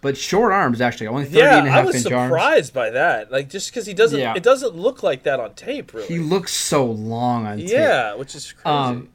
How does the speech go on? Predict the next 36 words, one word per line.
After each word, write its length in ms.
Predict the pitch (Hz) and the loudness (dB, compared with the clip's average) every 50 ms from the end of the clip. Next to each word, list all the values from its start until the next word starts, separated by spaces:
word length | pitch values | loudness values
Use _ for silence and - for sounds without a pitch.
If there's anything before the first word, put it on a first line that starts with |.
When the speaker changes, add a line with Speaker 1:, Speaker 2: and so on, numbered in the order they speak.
| _ _ _ _ | _ _ _ _
Speaker 1:
but 140 | 139 160 | 0 0
I 60 | 160 160 | 2 4
think 160 | 196 202 180 | 2 4 4
that 100 | 190 180 | 2 2
might 200 | 175 165 156 151 | 2 2 0 0
just 160 | 139 131 - | -4 -6 -4
be 100 | - 147 | -4 -2
his 160 | 131 127 110 110 | -2 -2 -2 2
body 320 | 107 127 117 117 113 107 | 4 4 4 4 4 0
style, 300 | - - - 98 90 101 | -4 -6 -8 -8 -8 -6
right? 180 | 107 123 123 139 | -6 -6 -2 -2
Because 260 | 139 139 147 147 135 139 | -2 0 0 0 0 0
Speaker 2:
Yeah. 20 | |
Speaker 1:
he's 160 | 131 - - | -2 -2 -4
six 320 | - 170 170 - - - - | -2 -4 -4 -4 -4 -8 -8
two, 500 | - - 139 139 135 131 131 127 123 - - _ _ _ | -2 2 2 4 4 4 2 2 -2 -6 -14 _ _ _
hundred 320 | - 139 135 131 131 127 | -2 0 2 4 4 4
and 100 | 123 117 | 2 2
eighty-eight 460 | 120 120 120 113 117 117 117 113 107 - | 2 2 2 0 0 -2 -2 -4 -4 -6
pounds. 480 | - 123 113 113 113 110 110 110 - - _ _ _ _ _ _ _ _ | -4 -4 -2 -2 -4 -4 -6 -8 -10 -16 _ _ _ _ _ _ _ _
Um, 440 | 139 123 123 120 117 117 120 117 - _ _ _ _ _ _ _ _ _ | 2 4 4 4 4 2 -2 -6 -8 _ _ _ _ _ _ _ _ _
man, 500 | 135 123 123 131 135 139 143 143 143 139 | -8 -4 -2 0 2 2 4 4 4 4
I 80 | 131 127 | 2 2
love 280 | 120 120 117 113 104 | 2 0 0 -2 -2
his 200 | 107 113 107 - | -4 -6 -6 -6
game. 220 | - 113 107 95 - | -8 -10 -10 -10 -6
I, 360 | - 139 156 135 151 156 160 165 | -4 -2 0 2 4 4 4 4
I 40 | |
might 200 | 165 165 160 156 | 4 4 2 2
even 200 | 151 147 135 135 | 2 2 2 2
like 180 | 131 131 127 117 | 0 0 0 0
his 180 | 123 123 123 120 | 0 -2 0 0
more 200 | 123 127 127 117 | 0 0 0 0
than 140 | 113 110 | -2 -4
Gladney. 400 | 110 117 120 120 117 113 110 113 | -2 -2 0 0 0 0 -4 -6
He's, 380 | 117 123 123 143 139 123 - - | -6 -4 -2 -2 -2 -2 -4 -10